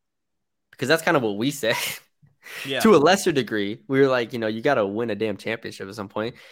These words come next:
Speaker 1: And that's why all of this just comes back to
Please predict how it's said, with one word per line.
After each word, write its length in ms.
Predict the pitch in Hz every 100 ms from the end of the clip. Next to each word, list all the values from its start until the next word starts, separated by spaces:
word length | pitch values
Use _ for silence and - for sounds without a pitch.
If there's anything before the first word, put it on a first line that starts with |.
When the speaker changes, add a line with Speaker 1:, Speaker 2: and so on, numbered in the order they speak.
| _ -
Speaker 1:
And 140 | 165
that's 180 | 208 202
why 460 | 175 160 151 147 - _ _ _ _ _ -
all 160 | 160
of 80 | 156
this 160 | 147 143
just 160 | 139
comes 160 | - 123
back 280 | 123 113 113
to 400 | 113 107 104